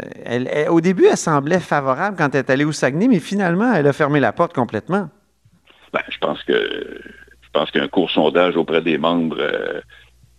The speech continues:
Speaker 2: la guiderait vers, euh, vers ça. Je pense pas qu'elle a réellement le choix. Moi, je, moi, je ne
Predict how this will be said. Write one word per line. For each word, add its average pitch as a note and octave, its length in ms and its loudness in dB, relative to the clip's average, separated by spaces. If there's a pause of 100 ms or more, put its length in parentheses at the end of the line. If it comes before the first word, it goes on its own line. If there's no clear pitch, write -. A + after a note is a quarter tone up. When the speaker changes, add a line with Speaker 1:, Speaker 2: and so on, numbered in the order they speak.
(120)
Speaker 2:
la D2 260 -2
guiderait D#2+ 340 0
vers, C#2+ 340 2
euh, A1+ 540 -2
vers C2 260 0
ça. B2+ 180 2 (160)
Je D2+ 120 -4
pense D#2+ 280 -2
pas - 140 2
qu'elle D2+ 160 0
a D#2 80 0
réellement D#2+ 440 2
le C#2 40 -6
choix. F#2+ 380 4
Moi, E2 140 0
je, D2+ 180 -4
moi, D2 320 -2
je D#2+ 100 -2
ne D#2 300 -2